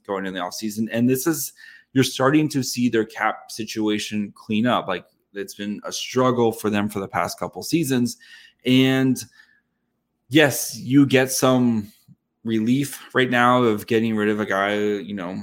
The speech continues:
like, uh, whoever you wanna, you know, a Lindblom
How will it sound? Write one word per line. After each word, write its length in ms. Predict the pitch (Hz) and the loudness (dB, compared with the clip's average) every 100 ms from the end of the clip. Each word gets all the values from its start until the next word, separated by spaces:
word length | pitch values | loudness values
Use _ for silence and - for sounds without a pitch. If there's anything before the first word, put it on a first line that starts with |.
| - | -10
like, 240 | 98 98 | -10 -6
uh, 540 | 101 98 98 98 104 95 - _ _ _ _ | -4 -2 -2 -2 -2 -6 -10 _ _ _ _
whoever 380 | 107 117 107 101 | -6 0 0 0
you 80 | 107 | -2
wanna, 220 | 104 98 - | -2 -4 -8
you 120 | - | -16
know, 320 | 90 104 87 - | -14 -12 -12 -6
a 60 | |
Lindblom 760 | 107 110 104 101 95 92 95 98 | -2 -2 -2 -4 -4 -4 -6 -10